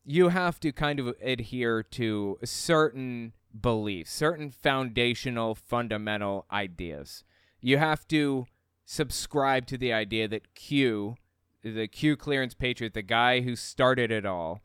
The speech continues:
was some special military actor or whatever. So anyways, let's listen to his interview with,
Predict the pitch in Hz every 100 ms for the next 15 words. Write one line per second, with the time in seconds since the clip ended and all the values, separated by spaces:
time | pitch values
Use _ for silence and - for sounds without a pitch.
0 | _ 139 143 143 127 - 139 131 - -
1 | 131 117 - 117 113 113 110 - 110 101
2 | 101 - 95 98 - 95 80 73 87 76
3 | 85 78 67 60 _ _ - 165 180 196
4 | 165 135 131 165 226 208 208 202 208 175
5 | 156 143 151 143 123 113 107